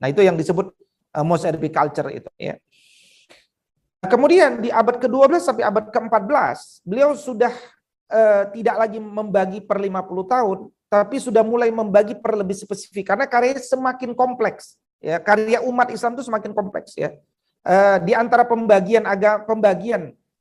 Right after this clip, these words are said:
yang beliau buat waktu itu adalah mulai dari latar belakang agama, fase penerjemahan, latar belakang filsafat, matematika dan astronomi, fisika, teknologi dan musik,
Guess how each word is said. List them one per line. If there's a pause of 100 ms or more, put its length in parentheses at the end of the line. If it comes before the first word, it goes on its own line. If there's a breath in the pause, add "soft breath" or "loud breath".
(120)
yang
beliau
buat
waktu
itu
adalah (640)
mulai
dari
latar
belakang
agama,
fase
penerjemahan,
latar
belakang
filsafat, (480)
matematika
dan
astronomi,
fisika,
teknologi
dan
musik,